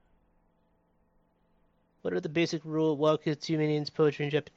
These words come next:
okay, yeah, there's multiple forms of wakas. Uh, it's five seven seven, which is still longer than a haiku.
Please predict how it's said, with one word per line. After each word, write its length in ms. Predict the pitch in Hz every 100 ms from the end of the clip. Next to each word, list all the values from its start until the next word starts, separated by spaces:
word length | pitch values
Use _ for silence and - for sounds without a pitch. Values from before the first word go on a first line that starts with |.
| - _ _
okay, 280 | 190 185 156
yeah, 180 | 147 151
there's 340 | 147 151 - 180
multiple 400 | 185 208 202 196
forms 340 | 185 170 165
of 60 | 151
wakas. 540 | 143 139 135 135 - - _ _ _ _
Uh, 240 | 160 156 143
it's 300 | 151 - - _
five 340 | - 156 170 180
seven 340 | - 180 156
seven, 440 | - - 170 131 151
which 160 | 135
is 80 | 151
still 180 | - 170
longer 420 | 160 160 160 147
than 140 | 135
a 40 | 127
haiku. 480 | 143 131 151 123